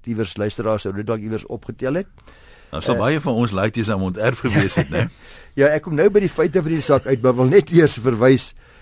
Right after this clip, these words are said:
Speaker 1: na opmerkings gemaak deur 'n finansiële beplanner wat 'n, 'n be-, 'n rubriek skryf, 'n baie goeie be-, rubriek, eh, Nico van Geysen. Hy is, eh, in die Sondagkoerant rapport met die naam Raad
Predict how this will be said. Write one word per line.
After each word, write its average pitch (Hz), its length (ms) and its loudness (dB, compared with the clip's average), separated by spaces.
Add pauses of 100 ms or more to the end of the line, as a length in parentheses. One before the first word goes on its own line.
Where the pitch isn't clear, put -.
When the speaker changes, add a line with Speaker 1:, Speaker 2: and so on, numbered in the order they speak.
(260)
Speaker 1:
na 123 100 -4
opmerkings 143 600 0
gemaak 117 380 0
deur 123 260 2 (200)
'n 127 80 -6
finansiële 123 540 -2
beplanner 165 600 0 (840)
wat 107 200 -4
'n, 120 120 0 (120)
'n 123 200 -8
be-, 117 220 -6
'n 120 160 -6
rubriek 107 340 -6
skryf, 139 360 2
'n 101 200 -6
baie 104 220 0
goeie 147 320 2
be-, 110 280 -8
rubriek, 107 560 -4
eh, 98 440 -4
Nico 117 300 -2
van 110 200 -4
Geysen. 110 500 -2 (640)
Hy - 80 -10
is, 104 300 -10
eh, 101 380 -2
in 117 60 -10
die 107 100 -6
Sondagkoerant 139 540 -2
rapport 120 480 0
met 110 100 -4
die 107 80 -4
naam 113 260 -2
Raad 131 580 0